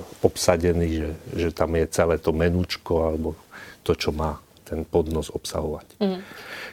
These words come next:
Speaker 1: Takže tie procesy sú v rôznom štádie rozpracovanosti.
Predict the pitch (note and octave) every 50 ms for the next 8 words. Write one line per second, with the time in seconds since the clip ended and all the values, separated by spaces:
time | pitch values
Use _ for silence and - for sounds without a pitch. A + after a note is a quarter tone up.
0 | - - G#3 F#3+ - - A#2 G#2 F#2 F2+ A2 G#2+ A2 - - - - - A2+ G#2+
1 | - - A2 - - - A#2+ C3+ C3 - - C#3 - - - A2 G#2 G2 G2 -
2 | - - - G2+ - - - G2 F2 F2+ G2+ B2+ C#3+ C#3 C#3 C3 A2+ - - -
3 | G2+ F#2 E2+ F2 E2+ D#2+ D#2 D#2 D2+ - - - E2 - - C3+ C3 C#3+ D3 E3
4 | E3 - - - F3 F3+ F3+